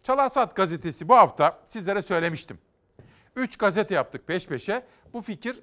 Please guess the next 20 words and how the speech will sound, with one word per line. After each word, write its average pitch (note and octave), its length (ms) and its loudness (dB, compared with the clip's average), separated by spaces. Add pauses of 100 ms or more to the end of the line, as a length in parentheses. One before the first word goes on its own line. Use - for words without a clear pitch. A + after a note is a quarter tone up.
(100)
Nihal F#3 220 0
Kemaloğlu'na D3 540 0
ait. F#2+ 160 -6 (500)
"Madem F#3+ 320 -2
öyle D3+ 220 -2
herkes D#3 380 -4
izliyor," A#2+ 440 -4
dedi. G2+ 180 -10
"Madem E3+ 340 -4
öyle C#3+ 180 -8
insanlar C3+ 480 -8
zorda. C#3 480 -2 (600)
Pazartesi F3+ 580 -2
günü G#3+ 260 -10
esnafa E3 480 -6
destek D#3 460 -8
şart," - 400 -2
diye C3 100 -4
manşet A2 400 -8
atmıştık. - 580 -12